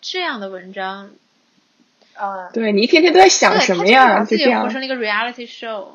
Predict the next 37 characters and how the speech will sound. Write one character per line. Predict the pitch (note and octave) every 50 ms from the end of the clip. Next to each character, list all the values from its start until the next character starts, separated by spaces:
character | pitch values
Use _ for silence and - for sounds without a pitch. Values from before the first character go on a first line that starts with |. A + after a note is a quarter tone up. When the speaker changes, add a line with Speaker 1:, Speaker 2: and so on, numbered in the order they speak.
| C4+ A#3 _
Speaker 2:
嗯。 | - F#3 F#3+ F#3+ F#3+ F#3+ F#3+ F#3+
Speaker 1:
对， | F#3 F3+ F3+ F3 F3 -
他 | C#4+ D#4+
其 | - - - E4 F4+
实 | F4 _ -
这 | - F#4+
个， | F4 D#4+ - - _ - A#3+ A3+ A3
他 | - E4+ E4
其 | E4+ E4
实 | A3+
整 | A3 G#3+
个 | G#3+
事 | G#3+ G#3+ G#3+ -
态 | -
Speaker 3:
嗯。 | B3+
Speaker 1:
他 | C4 C4+
已 | B3 G#3
经 | F3+ F#3+ F3+
没 | F3+ G#3+
有 | A3
办 | A3 G#3+
法 | A#3 A#3+
掌 | A#3 - F#3 - _
控 | _ - F#3 G3 G3+
了。 | - - _ _ _ _ _ _ _ _ _ _ _ _ _ _ _ _
Speaker 2:
他 | - - G4+
自 | - - G#4+
己 | G#3+ F#3+
意 | A3 D#4+ G4
识 | - -
到 | - E3+ E3+
了 | - -
吗？ | F3 -
还 | - A3 A3
是 | G#3+
他， | G#3+ G#3+
Speaker 3:
嗯。 | G3+ G#3 A3